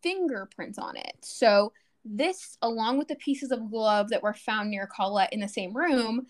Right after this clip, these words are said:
led investigators to believe that the individual who wrote it was wearing gloves.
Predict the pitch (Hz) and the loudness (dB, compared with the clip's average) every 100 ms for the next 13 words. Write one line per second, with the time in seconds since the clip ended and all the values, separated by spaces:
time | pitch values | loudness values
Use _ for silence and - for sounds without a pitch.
0 | _ _ _ - 226 226 247 254 240 208 | _ _ _ -2 4 6 6 2 2 0
1 | - 220 202 208 - 214 220 202 202 208 | -2 -4 -2 -4 -6 -6 -4 -4 -4 -4
2 | - 214 202 208 214 202 202 - 226 202 | -2 -2 2 2 2 0 0 -2 -2 -2
3 | 196 196 185 294 330 - 233 233 220 190 | -2 4 6 6 4 2 4 4 4 0
4 | 180 185 190 90 | 0 2 2 2